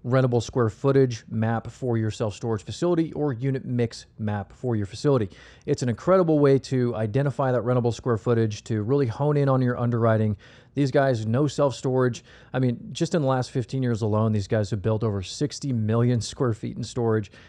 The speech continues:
over five hundred projects. These guys are absolute rock stars and total experts in all things self-storage.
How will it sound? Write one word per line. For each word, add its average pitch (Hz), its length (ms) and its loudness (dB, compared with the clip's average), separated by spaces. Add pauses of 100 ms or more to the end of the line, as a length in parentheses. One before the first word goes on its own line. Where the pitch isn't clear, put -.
(160)
over 127 200 -2
five 147 380 0
hundred 139 180 -2
projects. 120 640 -2 (680)
These 165 160 -2
guys 185 180 4
are - 140 -8
absolute 131 420 -4
rock 120 240 2
stars 110 240 -2
and 95 140 -6
total 131 360 -2
experts 110 540 -4
in 131 180 -4
all 131 200 -2
things 113 400 -4 (160)
self-storage. 107 760 0